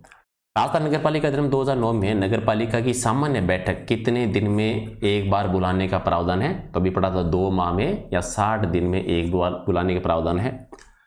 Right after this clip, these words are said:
और नगर पालिका अधिनियम दो हज़ार नौ की धारा पचास के अधीन नगर पालिका विघटन पर कागज पत्र, संपत्ति, कार्यभार सौंपा जाएगा। किसको सौंपे? अगर विघटन हो जाएगा तो किसके द्वारा? धारा तीन सौ बाईस के द्वारा जो नियुक्त व्यक्ति होगा उसे सौंपेंगे। याद रखना, धारा तीन सौ बाईस।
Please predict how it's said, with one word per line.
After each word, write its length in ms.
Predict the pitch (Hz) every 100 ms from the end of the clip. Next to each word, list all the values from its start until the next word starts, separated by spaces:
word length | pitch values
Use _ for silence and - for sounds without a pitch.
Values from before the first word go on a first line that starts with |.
| _ _ _ _ -
और 160 | 87
नगर 180 | 92 113
पालिका 300 | 123 127 131
अधिनियम 220 | 120 127
दो 100 | 113
हज़ार 140 | 117 113
नौ 140 | 113
की 120 | 110
धारा 220 | 98 90 101
पचास 520 | 104 98 104 104 107
के 80 | 117
अधीन 500 | 98 90 85 85 85
नगर 160 | 101
पालिका 380 | 101 95 92 98
विघटन 440 | 82 80 82 104 95
पर 460 | - 101 - -
कागज 400 | 95 95 101 104
पत्र, 320 | 107 101 120 -
संपत्ति, 580 | - 95 92 101 107
कार्यभार 640 | 101 - 87 90 90 90 92
सौंपा 360 | - 85 92
जाएगा। 300 | 82 80 80
किसको 560 | - - _ - 92 110
सौंपे? 240 | 107 98
अगर 160 | 123 110
विघटन 300 | 90 82 107
हो 100 | 95
जाएगा 400 | 92 92 123 160 - - -
तो 60 | 98
किसके 260 | 104 -
द्वारा? 340 | 95 80 69 - - -
धारा 440 | 85 90 107 120 -
तीन 140 | 101
सौ 140 | 101 104
बाईस 360 | 92 87 101
के 80 | -
द्वारा 220 | 90 95
जो 120 | 95 87
नियुक्त 460 | 85 95 156 160
व्यक्ति 320 | 117 98 -
होगा 300 | 87 85 95
उसे 320 | 104 98 - 95
सौंपेंगे। 400 | 80 73 80 78
याद 280 | 78 85
रखना, 300 | 90 117 117 -
धारा 180 | 92
तीन 200 | 92 90
सौ 140 | 82 104
बाईस। 600 | 82 73 76 - -